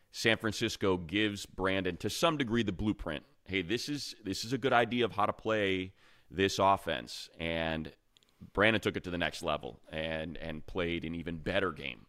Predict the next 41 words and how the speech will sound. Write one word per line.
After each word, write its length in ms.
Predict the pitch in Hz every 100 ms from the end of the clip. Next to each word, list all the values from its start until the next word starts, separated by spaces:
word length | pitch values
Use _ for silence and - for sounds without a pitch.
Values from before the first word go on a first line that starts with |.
| -
against 360 | 82 80 78 -
Miami 440 | 76 76 73 76
than 320 | 73 76 76
the 60 | 76
forty-niners. 640 | - 82 80 80 82 62 - - - - _ _
F-, 160 | - -
let's 180 | 123 113
flip 280 | - 123 -
that. 240 | 69 55 - _ _ - _ _ _ _ _ _ _ -
I 120 | 90
hope 380 | 87 120 127 101
they're 140 | 110
watching, 500 | 98 95 98 - 85
and 100 | 110
I'm 120 | 107
sure 280 | 98 - 87
they 140 | 76 69
are, 300 | 67 65 - -
what 440 | 76 82 110 -
Kyle 260 | - 98 95
Shanahan 680 | - 98 90 85 85 78 76
did 200 | 90 80
to 60 |
that 260 | 80 78 73
Dallas 360 | 71 69 71 -
defense. 520 | 80 - - 60 65
I 80 | 82
went 200 | 98 90
back 300 | 90 87 82
and 80 | 78
watched 260 | 76 -
every 220 | 82 87
snap, 560 | - 87 82 80 - - - - - - -
in 160 | 117
particular 580 | 123 107 120 113 107 95
the 80 | 90
Micah 280 | 85 87 78
Parsons 440 | - 87 80 80
pass 360 | - 78 73 -
rush. 380 | 65 50 - - _ _ -
Now, 340 | 82 87 87